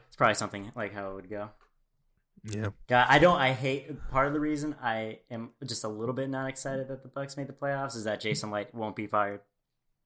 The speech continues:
Speaker 2: <laughs> God. Who do you, who, where is Cam Newton done?
Speaker 1: Yes.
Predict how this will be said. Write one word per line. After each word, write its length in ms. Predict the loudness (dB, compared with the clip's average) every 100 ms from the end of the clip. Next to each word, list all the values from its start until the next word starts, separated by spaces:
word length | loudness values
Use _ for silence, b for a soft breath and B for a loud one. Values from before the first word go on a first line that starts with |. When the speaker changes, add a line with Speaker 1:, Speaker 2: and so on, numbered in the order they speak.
| _ _ _ _ _ _ b b b b 2
Speaker 2:
<laughs> 80 | 2 2 2 4 4 2 -4 -12 -20 _ _ _ b b b b b b _ -4
God. 340 | -2 -2 -2 -6 -14 -20 _ _ _ _ _ _ 0
Who 120 | 4 6
do 80 |
you, 180 | 8 6 4
who, 520 | 0 4 4 4 -2 -8
where 520 | -4 4 6 6 4 0 _ _ _ _ _ _ _ -20 -16 -6
is 240 | 2 2 4
Cam 480 | 6 8 8 4 2
Newton 340 | 0 0 0
done? 460 | 4 6 4 0 -6 -10
Speaker 1:
Yes. 440 | -6 -6 -6 -14